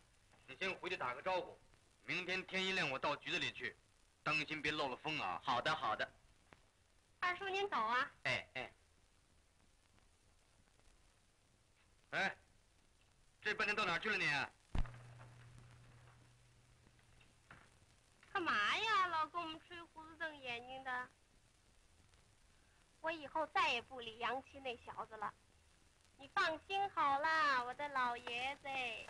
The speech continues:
Speaker 1: 别，别跟我一会儿甜一会儿咸的。跟你说一句话，你是你爹妈卖给我的，我宁可把你卖掉，谁也别想占便宜。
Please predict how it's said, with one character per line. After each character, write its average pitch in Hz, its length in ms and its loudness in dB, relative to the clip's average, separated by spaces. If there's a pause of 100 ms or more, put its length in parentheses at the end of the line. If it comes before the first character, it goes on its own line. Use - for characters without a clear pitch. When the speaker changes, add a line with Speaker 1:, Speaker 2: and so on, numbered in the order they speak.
(200)
Speaker 1:
别， 247 160 4 (680)
别 - 160 -4
跟 381 100 0
我 269 80 2
一 233 120 -2
会 180 80 0
儿 165 40 2
甜 170 280 0
一 180 80 2
会 131 120 -4
儿 127 60 -2
咸 131 300 -6
的。 123 160 -2 (540)
跟 147 140 -4
你 151 80 -2
说 156 180 -2
一 151 40 0
句 156 120 -4
话， 143 380 0 (460)
你 139 260 -4
是 160 140 -2
你 151 180 0
爹 175 280 0
妈 170 240 2
卖 180 360 2
给 131 120 -2
我 104 260 -4
的， 101 260 -4 (720)
我 - 60 -20
宁 165 200 -4
可 170 100 -2
把 180 160 0
你 185 140 0
卖 202 340 0
掉， 120 200 -6
谁 170 180 -6
也 175 80 0
别 165 100 -2
想 127 180 -6
占 123 180 -4
便 113 240 -12
宜。 147 120 -12